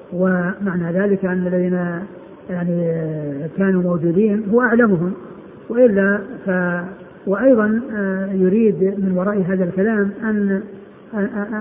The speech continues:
أن يؤخذ عنه العلم، وأن يؤخذ عنه ما يعني يأتي به عن رسول الله صلى الله عليه وسلم، وأنه متحقق من هذا الشيء الذي يخبر به، وهذا من كمال نصح الصحابة رضي الله عنهم وأرضاهم وحرصهم على،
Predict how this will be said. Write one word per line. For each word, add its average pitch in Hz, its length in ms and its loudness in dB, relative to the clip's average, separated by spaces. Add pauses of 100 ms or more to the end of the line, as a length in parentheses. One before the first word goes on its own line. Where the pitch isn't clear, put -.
(100)
أن 202 240 -2 (240)
يؤخذ 220 380 2
عنه 185 280 2
العلم، 190 320 6 (760)
وأن 185 220 0
يؤخذ 214 320 6
عنه 180 340 2
ما 185 340 2 (500)
يعني 180 400 0
يأتي 180 380 2
به 190 160 6
عن 180 100 -2
رسول 185 280 2
الله 190 300 2
صلى 170 140 -4
الله 170 320 -2
عليه 170 100 -2
وسلم، 190 480 2 (1120)
وأنه 185 460 2
متحقق 180 580 0
من 190 380 2
هذا 190 160 2
الشيء 185 260 0
الذي 180 220 4
يخبر 185 240 4 (100)
به، 202 160 6 (920)
وهذا 233 340 4
من 214 140 2
كمال 233 360 2
نصح - 180 0
الصحابة 175 420 -2
رضي 180 140 -2
الله 175 220 -2
عنهم 170 240 -4
وأرضاهم 170 440 0
وحرصهم 175 480 -2
على، 180 300 -2